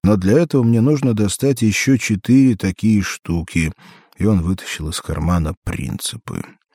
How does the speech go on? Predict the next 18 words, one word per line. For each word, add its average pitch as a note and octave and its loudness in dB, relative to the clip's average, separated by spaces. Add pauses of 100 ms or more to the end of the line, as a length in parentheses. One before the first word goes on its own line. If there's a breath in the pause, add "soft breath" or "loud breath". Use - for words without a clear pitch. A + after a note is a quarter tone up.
(880)
«Где D#3 2
достать?» - -6 (320 soft breath)
крайне D#2+ -2
заинтересовался D#2+ -2
король D#2+ -4
Феникс. - -8 (720 soft breath)
«Они F2+ 4
у F3 4
Хаоса», G2+ 0 (140)
сообщил D#2+ -8
древний. E2+ -8 (1040 loud breath)
«У F#2 4
Хаоса?» — A2+ -2
оторопел - -6
Фунибар. - -4 (520)
«У F#3+ 4
него, B3 6
негодника!» — D3+ 2